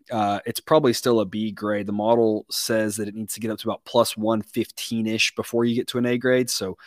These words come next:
uh, about another, uh, another dime away from this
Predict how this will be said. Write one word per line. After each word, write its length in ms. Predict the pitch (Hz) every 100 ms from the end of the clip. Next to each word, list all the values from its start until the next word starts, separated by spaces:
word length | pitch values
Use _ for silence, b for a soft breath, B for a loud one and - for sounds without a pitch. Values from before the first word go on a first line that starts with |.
| B B _
uh, 280 | 101 101 101
about 260 | 110 120 120
another, 760 | 110 110 113 113 107 98 95 - _
uh, 280 | 101 101 -
another 260 | 113 120 107
dime 500 | 95 101 110 120 107
away 380 | 98 101 107
from 280 | 107 98 92
this 300 | 101 104 -